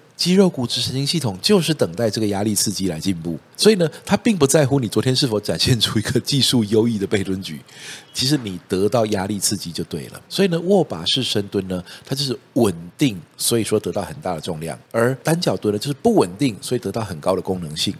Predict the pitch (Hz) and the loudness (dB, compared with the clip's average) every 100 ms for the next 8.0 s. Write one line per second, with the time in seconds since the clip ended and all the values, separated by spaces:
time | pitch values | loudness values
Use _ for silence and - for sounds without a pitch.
0 | - - 175 190 170 170 160 139 92 82 | -8 0 4 6 6 4 4 2 0 0
1 | 107 104 104 98 92 90 85 82 87 78 | -2 0 0 0 -2 -4 -6 -8 -6 -6
2 | 85 101 101 87 139 147 82 69 110 95 | -6 -4 -4 -2 0 0 -2 -4 -4 0
3 | - 92 73 - 110 95 78 85 - 104 | -2 -2 -8 -14 -6 -4 -4 -6 -8 -8
4 | - 104 - 107 - - 180 160 160 147 | -6 -6 -2 -2 -2 0 2 6 4 6
5 | 156 120 117 - - - 117 117 - 90 | 4 4 0 -2 -6 0 2 2 0 -4
6 | 95 71 - - 180 180 165 156 - 180 | -4 -4 -6 0 2 2 0 0 4 4
7 | 175 165 156 - 87 69 92 - 131 | 2 -2 -4 -4 -8 -6 -6 -2 -2